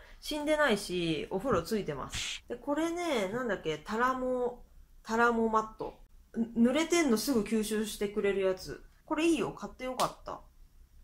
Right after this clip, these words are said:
だから通販で千二百円ぐらいで買ったんだけど、前三百円ショップに売ってた。すげえショック。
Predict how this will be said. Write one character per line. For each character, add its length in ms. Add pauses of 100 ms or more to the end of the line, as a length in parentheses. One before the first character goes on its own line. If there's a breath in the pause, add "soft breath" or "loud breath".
(120)
だ 140
か 60
ら 100
通 240
販 340
で 100
千 380
二 140
百 220
円 80
ぐ 60
ら 100
い 40
で 60
買 160
っ 100
た 80
ん 100
だ 100
け 120
ど、 560 (280 loud breath)
前 180
三 260
百 300
円 100
シ 140
ョ 20
ッ 120
プ 120
に 100
売 60
っ 40
て 240
た。 220 (100)
す 180
げ 100
え 80
シ 120
ョ 40
ッ 40 (140)
ク。 140